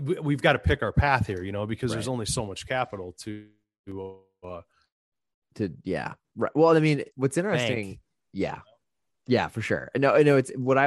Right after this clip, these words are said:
Speaker 2: and kinda where the, the reason I was leading into that is it's been interesting being on the, like, the working side of this pandemic in Chicago, for example,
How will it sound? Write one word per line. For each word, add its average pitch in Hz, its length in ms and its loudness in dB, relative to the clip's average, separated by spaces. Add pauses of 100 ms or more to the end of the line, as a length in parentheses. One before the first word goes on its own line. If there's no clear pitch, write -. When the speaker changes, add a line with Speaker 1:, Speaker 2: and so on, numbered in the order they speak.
Speaker 2:
and 120 180 -2
kinda 156 220 0
where 107 240 2
the, 90 340 -8
the 95 120 -4
reason 101 220 -2
I 92 60 2
was 85 140 -2
leading 92 200 -2
into 82 160 -2
that 85 240 2
is 78 200 -2
it's - 100 -14
been 117 140 -2
interesting 110 720 0 (180)
being 98 280 0
on 87 180 0
the, 82 420 -4 (100)
like, 85 160 -8
the 90 80 0
working 92 600 0
side 78 460 -2
of 82 180 -6
this - 160 -10
pandemic 78 480 -6
in 78 60 -10
Chicago, 69 640 -4
for 78 160 -8
example, 78 540 -4